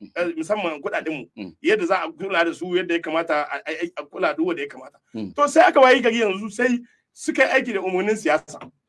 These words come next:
Speaker 2: Saboda shi wannan da yake, dan ya kamata a daidaita, mutane su gane. Shi wannan shugaban bai sayawo. Shi ne ya zama tsohon shugaban, shugaban sai da yawo kwanakin baya, daga nan ne ya hoto ya koma bai sayawo. Wanga, eh, eh, eh, wannan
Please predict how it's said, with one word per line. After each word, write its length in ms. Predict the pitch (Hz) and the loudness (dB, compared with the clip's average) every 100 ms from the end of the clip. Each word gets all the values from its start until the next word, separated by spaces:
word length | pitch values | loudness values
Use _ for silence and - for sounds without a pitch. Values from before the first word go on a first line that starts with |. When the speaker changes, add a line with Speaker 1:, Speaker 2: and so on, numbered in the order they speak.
| - | -2
Speaker 2:
Saboda 280 | 285 269 214 | 2 2 0
shi 140 | 277 | 0
wannan 360 | 294 285 233 226 | 4 4 4 2
da 80 | 196 | 2
yake, 160 | 202 175 170 160 | 2 -2 -4 2
dan 160 | 302 | 4
ya 140 | 285 285 | 4 4
kamata 260 | 247 254 | 2 0
a 60 | 185 | 4
daidaita, 440 | 214 214 170 151 - - | 6 6 4 0 -4 -4
mutane 280 | 311 254 208 | 2 2 0
su 100 | 185 | 2
gane. 300 | 208 190 - _ _ - | 2 2 -6 _ _ -10
Shi 180 | - | 4
wannan 400 | 349 349 302 277 269 | 6 8 6 2 -2
shugaban 380 | 208 208 233 | -2 0 0
bai 80 | 196 | 2
sayawo. 380 | 170 160 156 143 _ _ _ _ | 2 2 2 0 _ _ _ _
Shi 220 | - 339 | 4 6
ne 80 | 320 | 8
ya 140 | 277 | 6
zama 220 | 277 277 269 | 6 6 6
tsohon 300 | 285 285 285 | 6 6 6
shugaban, 400 | 254 196 233 226 220 190 | 2 2 2 2 0 -4
shugaban 400 | 208 175 214 247 | -2 2 2 4
sai 140 | 214 | 4
da 80 | 170 190 | 6 6
yawo 160 | 185 | 6
kwanakin 480 | - 160 151 - 180 | 2 0 0 -2 2
baya, 240 | 170 165 | 4 4
daga 240 | 165 170 175 | 2 0 2
nan 140 | 262 | 2
ne 80 | 240 | 4
ya 60 | 208 | 2
hoto 180 | 180 180 | 0 -8
ya 40 | |
koma 240 | 175 180 156 | -6 -6 -4
bai 100 | 151 | -8
sayawo. 360 | 151 165 165 - _ - | -6 -2 -4 -6 _ -14
Wanga, 540 | 165 233 254 208 214 208 - | 0 2 4 4 2 2 2
eh, 360 | 190 175 175 - _ _ - | 4 6 4 0 _ _ -8
eh, 300 | 175 165 170 | -2 0 0
eh, 220 | 170 175 165 | 0 0 0
wannan 420 | 190 233 180 151 | -2 -2 -2 -2